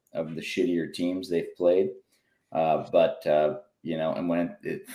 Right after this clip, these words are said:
Monday Night Football prime times, we've seen how weird things happen. Uh, but, uh, it's not one I'm looking at. I'm looking at different kind of absolute disgusting poop that when we rapid fire, I can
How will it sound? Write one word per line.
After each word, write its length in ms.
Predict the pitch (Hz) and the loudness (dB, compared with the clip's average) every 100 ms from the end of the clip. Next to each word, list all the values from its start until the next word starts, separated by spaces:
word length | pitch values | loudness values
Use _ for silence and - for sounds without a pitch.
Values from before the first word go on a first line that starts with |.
| - - | -18 -8
Monday 280 | 90 98 101 | -2 2 2
Night 180 | 98 | 2
Football 400 | - 104 104 101 | 2 2 6 4
prime 360 | - 107 104 107 | 4 4 6 6
times, 320 | 107 104 104 | 4 4 4
we've 200 | 95 95 | 2 -2
seen 320 | - 110 110 | 0 2 4
how 220 | 104 95 87 | 4 4 2
weird 380 | 87 98 98 | 4 4 2
things 220 | - 101 95 | 2 0 2
happen. 480 | 95 92 107 104 - _ _ _ _ - | 2 4 4 2 0 _ _ _ _ -2
Uh, 440 | 76 78 73 - - _ _ | 4 4 4 0 -12 _ _
but, 200 | 85 80 | 4 4
uh, 120 | - - | 2 -2
it's 160 | 85 104 | -2 2
not 280 | 104 104 | 4 4
one 160 | 104 92 | 4 4
I'm 240 | 87 92 | 2 2
looking 300 | 85 85 82 | 0 0 -2
at. 200 | 80 80 | 0 0
I'm 180 | 73 98 | 2 2
looking 260 | 98 - 82 | 2 2 0
at 180 | 76 71 | 0 -2
different 340 | - 82 73 | -4 -4 -2
kind 180 | 82 78 | -2 -2
of 160 | 73 - | -4 -2
absolute 640 | 82 - - 80 78 76 | 0 2 -2 -4 -4 -4
disgusting 720 | - - - 82 - 82 76 - | -8 -8 0 0 0 -6 -8 -2
poop 280 | 82 80 - | 0 0 0
that 220 | 76 71 | 0 0
when 140 | 82 80 | -2 -2
we 100 | 76 | 0
rapid 440 | 78 78 - 76 | 2 2 0 -6
fire, 420 | - 73 73 73 | 0 2 4 0
I 40 | 71 | -2
can 200 | 67 | -10